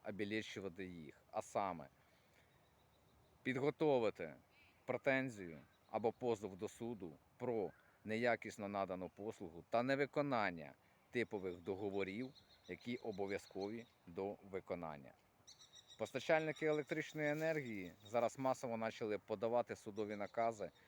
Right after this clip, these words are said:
і примусово стягувати з людей кошти. Плюс ще займаються безпреділом, відрізають людей за борги і так далі. Но, що саме цікаво, в своїх до-, в поз-, в своїх позовах вони прописують, що вони послугу надали в повному обсязі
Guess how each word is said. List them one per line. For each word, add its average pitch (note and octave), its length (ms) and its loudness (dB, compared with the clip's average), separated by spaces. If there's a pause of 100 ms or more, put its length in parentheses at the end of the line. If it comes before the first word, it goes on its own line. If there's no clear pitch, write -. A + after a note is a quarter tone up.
(320)
і G#2+ 120 -4
примусово A2 600 0
стягувати G#2 640 2
з F#2 100 -10
людей F#2+ 280 0
кошти. - 500 -10 (440)
Плюс - 220 -6
ще C#3+ 120 -2
займаються A#2+ 640 4
безпреділом, A2 840 0 (140)
відрізають G#2 640 2
людей F#2 280 0
за F#2 140 0
борги G#2+ 420 -2
і F#2+ 60 -2
так E2+ 200 -6
далі. D2+ 300 -4 (1080)
Но, B2+ 440 6 (160)
що - 220 -2
саме D3+ 320 4
цікаво, G#2 560 2
в D2+ 80 -12
своїх C3+ 380 -2
до-, C3+ 640 4
в A#2 140 -6
поз-, C3 440 0
в A2 40 -6
своїх C#3+ 360 -4
позовах C#3 640 2
вони A2 220 -2
прописують, A2+ 640 -4
що - 120 -10
вони A2+ 200 -4
послугу G2+ 540 -8
надали F#2+ 400 2
в E2+ 60 -4
повному G2 680 -2
обсязі F2 340 -14